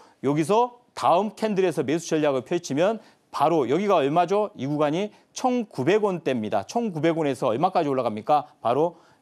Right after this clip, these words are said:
이천백 원대까지 올라가면은 여기서도 기본 오 에서 십 프로는 그냥 거출하겠죠?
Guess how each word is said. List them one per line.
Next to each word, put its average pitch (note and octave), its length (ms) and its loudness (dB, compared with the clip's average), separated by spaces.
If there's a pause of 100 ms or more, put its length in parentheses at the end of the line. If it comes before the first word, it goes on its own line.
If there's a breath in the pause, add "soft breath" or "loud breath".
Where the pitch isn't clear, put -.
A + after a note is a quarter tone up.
이천백 D#3 720 -2
원대까지 F#3 560 -2
올라가면은 A#2+ 680 -2 (100)
여기서도 C#3+ 540 -4
기본 B2 260 -6
오 C#3 180 2
에서 C#3 160 -2
십 - 180 -12
프로는 E3 260 -4
그냥 A#2+ 200 -6
거출하겠죠? F3+ 720 -2